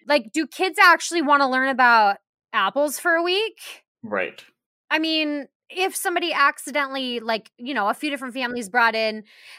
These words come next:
Speaker 1: apples for snack one day and they were all different
Speaker 2: Mm-hmm.
Speaker 1: kinds, I mean, that could be a really cool organic, "Hey, we have, like, four different kinds of apples. Should we taste 'em all and see,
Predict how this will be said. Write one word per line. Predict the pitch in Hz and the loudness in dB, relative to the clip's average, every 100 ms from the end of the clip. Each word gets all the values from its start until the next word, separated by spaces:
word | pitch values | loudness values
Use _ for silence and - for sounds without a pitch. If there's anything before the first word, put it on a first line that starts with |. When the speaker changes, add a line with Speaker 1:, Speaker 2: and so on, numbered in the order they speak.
| _ | _
Speaker 1:
apples | 269 269 285 269 254 240 | 6 6 6 2 2 -2
for | - 226 | -8 -8
snack | - 247 247 302 | -2 0 2 0
one | 277 240 220 | -2 -4 -2
day | 202 196 208 | -2 -2 -2
and | 220 | -4
they | 226 | 0
were | 220 | 4
all | 247 | 4
different | 262 220 240 220 | 2 -4 -6 -2
Speaker 2:
Mm-hmm. | 302 | 2
Speaker 1:
kinds, | 415 339 240 233 - | 2 2 -2 -6 -6
I | 262 | -4
mean, | 262 262 254 _ _ _ _ - | -4 -6 -10 _ _ _ _ 2
that | 359 - | 2 2
could | 415 | -2
be | 330 285 | 0 2
a | 262 | 2
really | 262 254 202 _ - | 0 0 -4 _ -6
cool | 339 320 269 | -2 0 2
organic, | 277 214 269 269 262 233 - - | 0 0 2 2 2 -2 -8 -2
"Hey, | 381 381 | -2 -2
we | 294 | 0
have, | 277 262 | 2 2
like, | 254 | -4
four | - - 311 | -8 0 0
different | 339 339 320 | 0 -4 -6
kinds | 311 247 | -6 0
of | 226 | 2
apples. | 247 247 190 - | 4 2 -4 -6
Should | 233 | -8
we | 247 | -8
taste | - 208 214 - | -6 -6 -6 -4
'em | 277 | -2
all | 294 | 0
and | 277 277 | -2 -4
see, | 233 214 214 233 | -6 -4 -4 -6